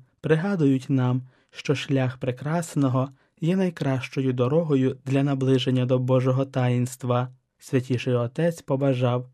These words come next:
щоб цей шлях допомагав нам зустріти і любити Бога. Наприкінці загальної аудієнції Вселенський архієрей звернувся із закликом, присвяченим двадцятій річниці Конвенції про права дитини.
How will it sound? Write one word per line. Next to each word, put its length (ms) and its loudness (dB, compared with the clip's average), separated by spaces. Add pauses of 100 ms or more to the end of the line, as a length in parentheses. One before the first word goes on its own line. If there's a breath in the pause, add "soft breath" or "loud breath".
щоб 280 -6
цей 240 -2
шлях 520 -6 (140)
допомагав 640 2
нам 200 2 (160)
зустріти 840 -2 (180)
і 100 -2
любити 680 0
Бога. 600 0 (280)
Наприкінці 640 0
загальної 540 2
аудієнції 760 -2
Вселенський 640 -2
архієрей 520 -2
звернувся 600 0
із 180 0
закликом, 680 -2 (140)
присвяченим 720 -2
двадцятій 520 0
річниці 520 0
Конвенції 680 -2
про 180 0
права 380 -2
дитини. 680 2